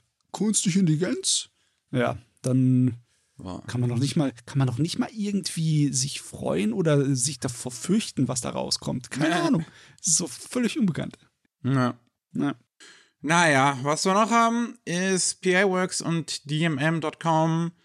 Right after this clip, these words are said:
Speaker 2: kündigen einen neuen Original-Anime an für zweitausendvierundzwanzig, den wir dann auch im Januar sehen dürfen. Und zwar heißt der Narare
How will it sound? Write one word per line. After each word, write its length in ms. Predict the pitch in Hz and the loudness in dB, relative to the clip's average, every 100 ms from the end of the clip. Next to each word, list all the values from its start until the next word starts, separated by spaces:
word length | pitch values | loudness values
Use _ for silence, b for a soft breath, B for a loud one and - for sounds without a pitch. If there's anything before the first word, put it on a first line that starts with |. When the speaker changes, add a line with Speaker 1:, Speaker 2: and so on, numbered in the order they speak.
| _ _ | _ _
Speaker 2:
kündigen 440 | - 156 156 151 | -4 0 2 0
einen 240 | 113 135 135 | 0 0 0
neuen 240 | 135 139 | 0 0
Original-Anime 880 | 123 147 - 165 151 - 139 139 131 | -2 -2 -4 -2 -2 0 0 0 0
an 200 | 98 123 | 0 -2
für 360 | 120 - 170 196 | -4 -6 -2 -2
zweitausendvierundzwanzig, 1120 | - 151 139 135 - 143 135 139 135 135 143 | -2 -2 -2 -4 -6 -6 -4 -2 -2 -2 -6
den 140 | 139 127 | -4 -2
wir 100 | 123 | -2
dann 120 | 120 | -2
auch 460 | 113 160 175 - - _ | -2 -2 -4 -16 -20 _
im 180 | - 127 | -4 -2
Januar 420 | 123 131 123 113 | 0 0 0 0
sehen 360 | 107 117 135 131 | 0 -2 -2 -2
dürfen. 580 | 131 143 151 160 151 156 b b b b b | -2 -2 -4 -4 -6 -8 b b b b b
Und 340 | - 135 165 - | -6 -2 -2 -4
zwar 360 | - 131 147 | -2 2 2
heißt 380 | 143 151 143 - | 2 0 -2 -2
der 300 | 147 151 156 | 0 2 2
Narare 800 | 120 117 120 160 170 160 165 165 | 2 2 2 2 2 2 2 0